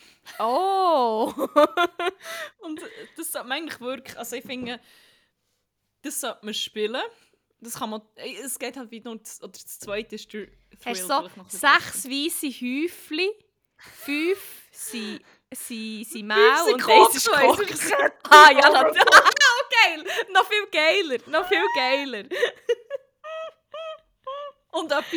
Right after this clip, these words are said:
Speaker 2: ist Mau.
Speaker 1: Ja. <laughs>
Speaker 2: Oh mein Gott. Das ist das
Speaker 1: Oh,
Speaker 2: andere
Speaker 1: geil.
Speaker 2: Berliner, äh, Roulette. Das ist das, was man am Wochenende <laughs> kann spielen. Nein. Oh mein Gott.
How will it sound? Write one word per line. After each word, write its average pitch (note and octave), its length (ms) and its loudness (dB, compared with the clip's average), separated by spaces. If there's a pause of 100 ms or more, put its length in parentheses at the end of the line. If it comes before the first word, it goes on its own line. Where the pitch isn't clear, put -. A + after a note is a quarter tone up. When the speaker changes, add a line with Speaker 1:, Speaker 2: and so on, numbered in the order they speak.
Speaker 2:
ist - 160 -12
Mau. G#3 480 -8 (380)
Speaker 1:
Ja. D4 240 8
<laughs> - 80 -6 (2000)
Speaker 2:
Oh B3+ 200 -14
mein G#3 240 -20
Gott. F3 200 -20 (360)
Das G#4 80 -16 (100)
ist G#4+ 60 -20
das G4+ 80 -18 (120)
Speaker 1:
Oh, E4+ 40 -6
Speaker 2:
andere F#4+ 480 -2
Speaker 1:
geil. - 0 -
Speaker 2:
Berliner, D4 1120 -6
äh, C#4+ 80 -12
Roulette. B3+ 340 -10 (140)
Das B3 140 -18
ist - 100 -20
das, A#3 100 -16
was G3+ 80 -16
man G3+ 120 -8
am G#3+ 80 -8
Wochenende D#4+ 540 -8
<laughs> A#4+ 40 -16
kann A4+ 260 -4
spielen. - 440 -8 (760)
Nein. A3+ 180 -12 (920)
Oh A#3 160 -14
mein A3 180 -14
Gott. A3 160 -14